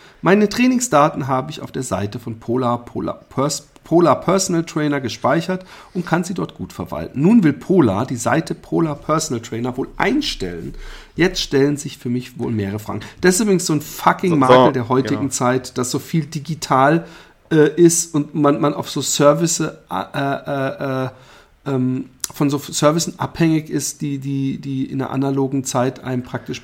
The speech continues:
Speaker 1: beim Kauf garantiert waren, also
Speaker 2: Ja.
Speaker 1: die man einfach hatte, weil, weil's eben nicht ausgelagert wurde. Und das ist natürlich ein generelles Problem.
Speaker 2: Genau.
Speaker 1: Wozu ich nichts sagen kann, aber,
Speaker 2: Ja,
Speaker 1: aber
Speaker 2: also wir können
Speaker 1: ja.
Speaker 2: das jetzt aber, also er, er schreibt dann ja noch genau, dass es, äh, jetzt eingestellt werden soll, ne, und dass er deswegen dann nicht mehr die Daten, äh, äh, rüberkriegt,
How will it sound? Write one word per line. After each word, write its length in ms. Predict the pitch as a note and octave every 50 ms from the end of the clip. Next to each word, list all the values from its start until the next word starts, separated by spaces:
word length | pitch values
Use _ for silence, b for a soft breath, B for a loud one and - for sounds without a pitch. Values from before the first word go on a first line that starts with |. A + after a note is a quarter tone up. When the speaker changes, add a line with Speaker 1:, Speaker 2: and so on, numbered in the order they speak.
| - _
Speaker 1:
beim 200 | A#2+ A#2+ B2+ B2+
Kauf 420 | - - B2 A2+ - - - -
garantiert 800 | - - B2 B2 B2+ B2 B2 B2 - - - D#3 D#3 D#3 D3 B2
waren, 380 | A#2 A2+ A#2 B2+ D3+ F3 F3+ -
also 120 | - A2+
Speaker 2:
Ja. 120 | A2 A2
Speaker 1:
die 100 | B2+ B2
man 140 | C3 C3 B2
einfach 280 | A2+ A2+ - A2 - -
hatte, 380 | D#3 - - D3+ D#3 F3 - -
weil, 220 | C3+ C3+ C#3 C3 -
weil's 200 | C3+ C3 - -
eben 180 | - C3 C3+
nicht 180 | C3+ B2+ - -
ausgelagert 600 | C#3 C#3+ C#3 - - C3 B2 A#2 A#2 B2 A#2+ -
wurde. 240 | C3 A#2+ A#2+ C3 C3+ B B B B B B B B
Und 140 | - C3 C3+
das 100 | D3 -
ist 60 | -
natürlich 340 | D3+ C#3 - - C#3 C3 -
ein 80 | C3+
generelles 480 | B2 C3+ B2+ B2+ A#2+ A#2+ A#2+ B2+ B2+ -
Problem. 400 | - - - B2+ A#2+ B2+ B2+ B2
Speaker 2:
Genau. 260 | A#2 A2+ A2 G#2+ G#2
Speaker 1:
Wozu 180 | - - - F#3+
ich 100 | F3 F3
nichts 200 | F3 E3 - -
sagen 220 | E3+ A#2+ C#3 D#3 D#3
kann, 320 | - E3 F3+ G#3 A#3 B3 -
aber, 120 | - -
Speaker 2:
Ja, 160 | - - -
Speaker 1:
aber 140 | G#2 B2+ C3
Speaker 2:
also 160 | B2+ G#2+ A2
wir 80 | A2 A2+
können 160 | - - B2+
Speaker 1:
ja. 40 | B2+
Speaker 2:
das 60 | A#2
jetzt 100 | B2 A#2+
aber, 200 | A#2+ G#2 G#2 -
also 140 | - G#2+ A2
er, 240 | G#2 F2+ F2+ G#2+ -
er 120 | D2+ F#2+
schreibt 260 | G#2+ - - A#2+ -
dann 60 | B2+ A#2
ja 120 | G#2+ G#2+
noch 120 | A2 A2
genau, 360 | - - A2 G#2+ G#2+ A#2 A#2+ A#2+
dass 260 | - A2 G#2+ - -
es, 220 | A2+ G#2 - -
äh, 100 | - -
jetzt 240 | G#2+ G#2+ G#2+ G2+ -
eingestellt 500 | - A#2 C3 C#3 C3+ - - C#3 C3+ A#2
werden 240 | B2 B2 B2+ C3 B2+
soll, 280 | A#2+ B2+ B2+ C3+ C#3
ne, 200 | B2+ A2+ A#2+ C3+
und 200 | - - A2 G#2
dass 120 | A2+ A2 -
er 80 | A2
deswegen 460 | G#2+ A2 G#2+ - A#2 A2+ A2 A2 A2 G#2
dann 160 | G#2+ G#2 G#2+
nicht 160 | G#2+ G#2 -
mehr 120 | - G#2+
die 120 | G2 G#2 G2+
Daten, 460 | - A2 A2+ - - A#2 A#2 A#2 A2+
äh, 180 | - G#2 A2 G#2
äh, 180 | - - G2+ G#2+
rüberkriegt, 760 | G2+ - B2 B2 C3 B2 B2+ - - C#3 C3 - - -